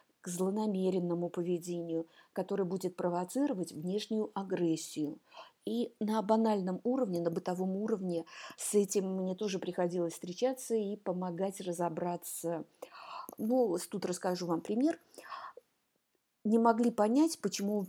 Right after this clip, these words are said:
почти все машины во дворе, ну, стали, э, б-, э, иметь царапины,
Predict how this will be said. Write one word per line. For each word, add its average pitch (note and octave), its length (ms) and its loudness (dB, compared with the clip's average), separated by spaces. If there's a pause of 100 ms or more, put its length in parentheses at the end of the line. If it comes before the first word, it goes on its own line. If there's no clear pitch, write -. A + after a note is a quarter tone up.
почти G3+ 340 0
все G3+ 300 0
машины F3+ 800 2 (260)
во F3+ 180 0
дворе, F#3+ 640 2 (1000)
ну, A#3 300 2
стали, C4 420 4
э, - 200 2
б-, F#3 360 0 (180)
э, G3 180 0 (760)
иметь A#3 380 4 (100)
царапины, F3 680 4